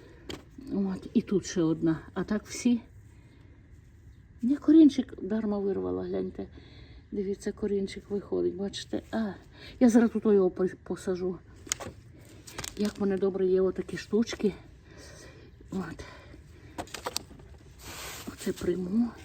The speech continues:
Бачите, оці нормально, а ці вже взагалі добре. Ну, це пізніший. Але буде добре, тому що він,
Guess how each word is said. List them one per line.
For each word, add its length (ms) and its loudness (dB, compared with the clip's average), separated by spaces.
Бачите, 400 -4
оці 460 2
нормально, 680 0
а 140 -8
ці 380 4
вже 200 2
взагалі 440 2
добре. 320 -2
Ну, 140 2
це 80 0
пізніший. 680 2
Але 200 4
буде 240 6
добре, 320 6
тому 220 0
що 180 0
він, 240 2